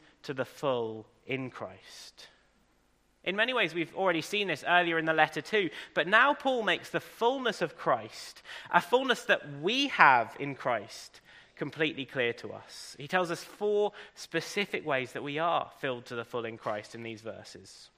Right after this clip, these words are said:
Read with me verses nine to ten, and we'll see this fullness language here. And he's gonna say in these verses,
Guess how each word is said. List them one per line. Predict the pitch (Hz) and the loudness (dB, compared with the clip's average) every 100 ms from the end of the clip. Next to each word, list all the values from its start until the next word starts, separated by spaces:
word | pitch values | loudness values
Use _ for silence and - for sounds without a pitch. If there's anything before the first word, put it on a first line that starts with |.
| _ _ _ _ _ | _ _ _ _ _
Read | 175 202 | -4 0
with | 190 - | -2 -2
me | 160 127 - - | -4 -6 -14 0
verses | 160 151 160 117 | 4 4 0 -8
nine | 147 165 170 165 | 0 4 4 0
to | 147 | -4
ten, | - - 156 | -4 -2 0
and | 143 | -2
we'll | 135 | -6
see | - 190 190 | -6 -4 -4
this | 156 | -6
fullness | - 170 160 139 - | -6 -6 -4 -6 -4
language | 127 123 120 117 | -4 -4 -6 -10
here. | - 117 104 104 _ _ _ _ _ _ _ _ _ _ _ _ _ _ _ _ _ _ - | -10 -12 -12 -16 _ _ _ _ _ _ _ _ _ _ _ _ _ _ _ _ _ _ -16
And | - 156 156 | -6 -2 0
he's | 160 | -2
gonna | 185 170 | -2 -2
say | - 202 | 0 0
in | 202 | 2
these | 170 135 | 0 0
verses, | 120 117 123 113 | -2 -4 -8 -10